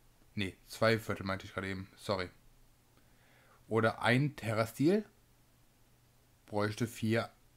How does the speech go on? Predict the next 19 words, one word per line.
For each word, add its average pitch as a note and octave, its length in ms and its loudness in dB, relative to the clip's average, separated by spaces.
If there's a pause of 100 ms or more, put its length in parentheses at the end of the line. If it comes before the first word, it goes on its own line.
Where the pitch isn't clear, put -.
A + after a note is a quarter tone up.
(220)
Achtel C3 480 -2 (1400)
und G2+ 140 -4
so G#2 100 -2
weiter. B2 360 2 (640)
Ganz B2 360 2
ehrlich, B2+ 500 -2 (400)
wenn G#2 80 -6
wir G#2+ 80 2
das A2 120 -4
einfach, C3 280 -2 (800)
du A#2+ 100 -6
kannst D#3 200 2
ja C#3+ 60 4
mehrere E3+ 320 6
Sparks - 360 2
miteinander B2+ 420 0
verbinden, G2 540 -4
ne? C3 200 -6 (1400)
So. F#2 380 -6